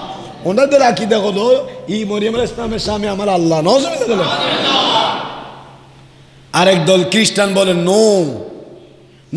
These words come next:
no, যিশু খ্রিস্ট is a God।" তাদের আরেকটা দলের আকীদা, যিশু খ্রিস্ট তিনি নিজে খোদা। এক দল বলে আল্লাহ ছেলে,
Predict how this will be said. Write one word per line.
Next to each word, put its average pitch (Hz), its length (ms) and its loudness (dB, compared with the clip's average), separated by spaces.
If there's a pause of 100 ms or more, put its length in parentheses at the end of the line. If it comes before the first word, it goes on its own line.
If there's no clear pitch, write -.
no, 320 480 6 (680)
যিশু 185 300 -4
খ্রিস্ট 185 640 -4 (500)
is 175 420 2 (380)
a 151 420 0
God।" 135 360 -2 (1500)
তাদের 170 260 0
আরেকটা 202 380 4
দলের 214 260 2
আকীদা, 165 420 2 (360)
যিশু 185 220 0
খ্রিস্ট 233 340 -2 (280)
তিনি 202 200 0
নিজে 196 320 2
খোদা। 151 340 -6 (2250)
এক 175 240 2
দল 220 160 4
বলে 220 260 4
আল্লাহ 226 340 6
ছেলে, 254 380 6